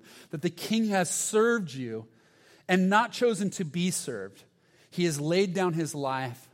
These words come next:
as a ransom for you. And so in just a moment, as the ushers come, they're gonna give you a, a cup. Uh, there's a tray, and there's two cups. They're double cup. Make sure you grab them both.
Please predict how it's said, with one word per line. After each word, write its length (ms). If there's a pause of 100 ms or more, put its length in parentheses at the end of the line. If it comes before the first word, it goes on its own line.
as 160
a 60
ransom 680
for 160
you. 260 (960)
And 100
so 160
in 100
just 260
a 60
moment, 380
as 160
the 100
ushers 320
come, 240
they're 140
gonna 160
give 240
you 180
a, 260
a 100
cup. 520 (720)
Uh, 100
there's 220
a 80
tray, 420
and 160
there's 160
two 160
cups. 320
They're 80
double 220
cup. 280
Make 140
sure 160
you 60
grab 220
them 120
both. 300